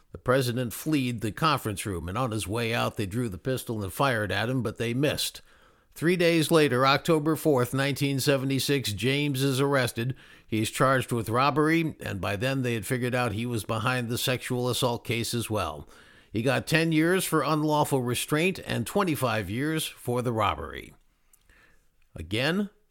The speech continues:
that's not all. In prison, James earned a master's degree in sociology. Seems that everybody thought he was actually finally turning around his life.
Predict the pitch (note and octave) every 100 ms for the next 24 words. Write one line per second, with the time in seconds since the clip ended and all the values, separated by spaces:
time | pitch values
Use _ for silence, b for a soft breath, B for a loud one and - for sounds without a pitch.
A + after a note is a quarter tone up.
0 | - E2+ F#2+ - G#2 A2+ - A2+ F2+ F2+
1 | - - _ b b b b b - E3+
2 | A#3+ B3+ - B3 G3 B2+ C3+ C#3+ A2 C#3
3 | D#3+ F#3 G#3 F3+ - D3 D#3 - A#2+ A#2
4 | D3 F3 F3+ C3+ A#2 - F#2+ G2 A2+ B2+
5 | - B2+ - C#3 C3 C#3+ D3 C#3+ A#2 F2+
6 | E2 C#2 - b b b - A#2 A2 A2+
7 | A#2 A#2 G#2+ A#2 A2+ B2+ B2 A2 G#2+ G#2+
8 | F#2+ - C3 - B2+ B2 A2+ - A#2+ B2
9 | B2 B2 A#2 - C3 B2+ A#2 A2 G#2+ G#2
10 | G2+ F#2+ - D#2 C2+ - -